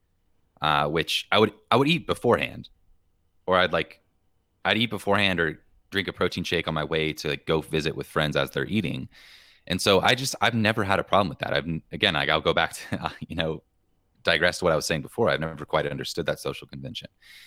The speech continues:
or that innate need for people, um,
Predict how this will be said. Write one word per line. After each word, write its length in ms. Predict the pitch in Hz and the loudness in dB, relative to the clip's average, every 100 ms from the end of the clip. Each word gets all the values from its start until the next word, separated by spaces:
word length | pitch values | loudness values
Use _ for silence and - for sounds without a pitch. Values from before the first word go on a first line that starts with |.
| - - _ _ | -20 -20 _ _
or 120 | 85 | -2
that 240 | 71 69 76 | 0 0 -4
innate 440 | 76 76 71 - 80 | -4 -4 -6 -10 -8
need 320 | 76 78 67 | -6 -6 -6
for 140 | - | -10
people, 500 | - - 67 67 - _ | -8 -8 -6 -8 -10 _
um, 460 | 69 67 69 - | -6 -4 -4 -8